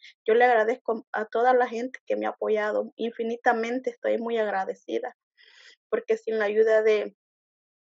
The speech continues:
de las personas que me han apoyado no había, no hubiera, am,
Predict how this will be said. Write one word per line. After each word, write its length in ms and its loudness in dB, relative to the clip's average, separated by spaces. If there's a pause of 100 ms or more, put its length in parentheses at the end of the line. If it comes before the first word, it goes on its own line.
(140)
de 140 -4
las 120 -6
personas 420 -6
que 100 -6
me 140 -2
han 80 -6
apoyado 520 2
no 180 -4
había, 440 -4 (480)
no 260 6
hubiera, 640 6 (100)
am, 520 0